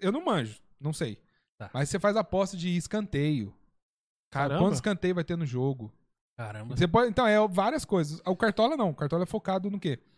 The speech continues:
Speaker 1: No que o jogador faz no campo.
Speaker 2: Tá.
Speaker 1: Então, se ele faz gol, é oito pontos. Se ele toma amarelo, ele
Speaker 2: Uhum.
Speaker 1: perde dois. Entendeu? É, é isso. Agora, esses esportes esportivos, você vai pra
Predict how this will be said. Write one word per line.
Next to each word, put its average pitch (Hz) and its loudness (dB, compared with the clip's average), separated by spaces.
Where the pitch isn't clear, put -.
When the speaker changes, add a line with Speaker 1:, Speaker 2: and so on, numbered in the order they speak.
Speaker 1:
No 165 0
que 214 -2
o 254 4
jogador 226 2
faz 208 2
no 277 -6
campo. 160 -2
Speaker 2:
Tá. 117 -6
Speaker 1:
Então, 156 2
se 180 0
ele 156 0
faz 165 2
gol, 165 2
é 151 4
oito 143 -2
pontos. 190 -4
Se - -8
ele 143 -6
toma 143 -4
amarelo, 135 -2
ele 123 -10
Speaker 2:
Uhum. 143 -6
Speaker 1:
perde 143 -4
dois. 156 -2
Entendeu? 165 0
É, 160 0
é 208 4
isso. 180 0
Agora, 156 0
esses 151 -4
esportes 147 -4
esportivos, 143 -4
você 233 -6
vai 277 -6
pra 269 -4